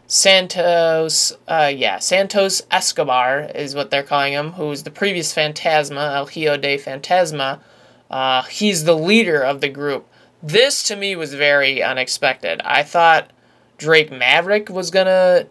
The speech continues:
turn and be behind the tax. I didn't expect, um, Fantasma to be. Um, I didn't expect the unmaskings. This was definitely my favorite moment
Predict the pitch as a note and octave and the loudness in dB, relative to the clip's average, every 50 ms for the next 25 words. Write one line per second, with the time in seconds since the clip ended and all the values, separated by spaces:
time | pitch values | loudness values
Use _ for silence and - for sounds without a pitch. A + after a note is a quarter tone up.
0 | _ - - - G3+ G3 F#3+ F#3+ G3 G#3 A3 A3+ A3 - _ _ _ - - D#3+ | _ -4 0 4 4 6 6 4 2 0 -2 -6 -6 -8 _ _ _ -6 -4 -4
1 | E3 E3 D#3 E3+ E3+ E3 F3 E3+ E3+ F3 F3 E3+ E3+ E3 - F3 F3+ F#3+ G3 A3 | -4 -4 -6 -6 -4 0 0 0 2 0 0 -2 -2 -2 0 2 2 2 0 -2
2 | - - - - _ - - - _ - C3+ C3+ C#3+ C3+ C3 - D#3+ E3+ F3 F3+ | -4 -6 -6 -8 _ -20 -20 -20 _ -8 -8 -6 -6 -6 -4 -2 0 0 0 0
3 | F3+ - - E3 D#3+ - - - D#3 C#3+ C3+ C3 - - - - - - _ _ | -2 -4 -6 -6 -6 -6 -6 -2 0 0 0 -2 -4 -6 -8 -8 -8 -10 _ _
4 | _ _ _ _ - - - B2+ C3 C3 B2+ B2+ B2+ B2+ B2 A#2+ B2 A#2 E2 - | _ _ _ _ -14 -8 -6 -4 -2 -2 -2 -2 -2 -2 -4 -6 -8 -12 -18 -20
5 | _ _ _ _ _ _ _ _ _ _ _ _ _ _ _ _ _ _ - - | _ _ _ _ _ _ _ _ _ _ _ _ _ _ _ _ _ _ -8 -4
6 | E3+ D#3+ D3+ D3+ D3+ - E3 D#3 D3+ D3 C#3+ B2+ B2 B2 A#2+ - C#3 B2+ B2 B2 | -2 -2 -2 -2 -2 2 4 4 4 2 0 -6 -12 -12 -10 -8 -10 -8 -8 -10
7 | A#2 A2 A2 G2+ - - A#2+ B2 B2 A#2+ B2 B2 B2 C3 C#3 D#3 D#3 D#3 D#3 D#3 | -10 -10 -10 -8 -6 -4 -4 -4 -4 -6 -8 -8 -6 -2 -2 -2 0 -2 -2 -4
8 | D3+ - - _ - D#3 D3+ D3+ _ _ - D3 C#3 C3+ C3+ C3 - - - B2+ | -6 -10 -8 _ 0 0 0 -2 _ _ -8 -8 -8 -6 -6 -6 -6 -6 -6 -8
9 | B2 B2 D3 E3+ F#3 F#3 F3+ - - - F#3 F3+ F3 F3 E3+ - - - _ _ | -6 -4 0 0 0 0 0 -2 -4 -2 -2 -4 -4 -4 -6 -6 -8 -8 _ _
10 | _ _ _ _ _ _ _ - D#3+ D#3 G#3 A3+ A3+ - G3+ F3+ D#3 E3 E3 D#3+ | _ _ _ _ _ _ _ -6 -2 0 2 2 2 0 -4 -4 -2 0 0 0
11 | D#3 E3 D#3+ D#3 D3 D3 C#3 C#3+ - - D3 D3 C#3+ C#3 C3+ C3 C3 C3 C3 B2 | 0 -4 -8 -6 -4 -4 -4 -4 -4 -4 -2 -2 -2 -4 -8 -8 -8 -8 -6 -6
12 | B2 B2 A#2 - - | -8 -8 -10 -12 -16